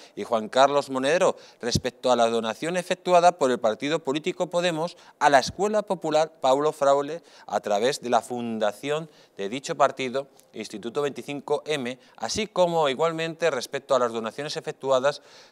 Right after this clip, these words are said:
por dichos partidos políticos a dicha fundación. Y en definitiva, amigos, to-, esta la última, lógicamente, que es la del caso Neurona que todos ustedes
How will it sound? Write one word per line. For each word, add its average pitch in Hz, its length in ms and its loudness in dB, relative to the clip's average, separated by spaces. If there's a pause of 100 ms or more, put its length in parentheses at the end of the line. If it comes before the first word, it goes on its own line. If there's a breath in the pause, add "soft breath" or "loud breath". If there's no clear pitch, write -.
(120)
por 131 360 4
dichos 175 400 -4
partidos 131 460 -2
políticos 135 520 -8
a 107 100 -10
dicha 113 320 -4
fundación. 117 640 -8 (320 loud breath)
Y 113 80 -8
en 123 60 -8
definitiva, 127 480 0
amigos, 180 420 -2
to-, 92 280 -8
esta 101 300 -8
la 104 140 0
última, 156 460 0
lógicamente, 131 720 -4 (240 loud breath)
que 107 100 -4
es 110 80 -4
la 123 220 2
del 98 340 -8
caso 127 380 -2
Neurona 123 420 -8
que 104 140 -10
todos 131 440 -4 (260 soft breath)
ustedes 135 720 -6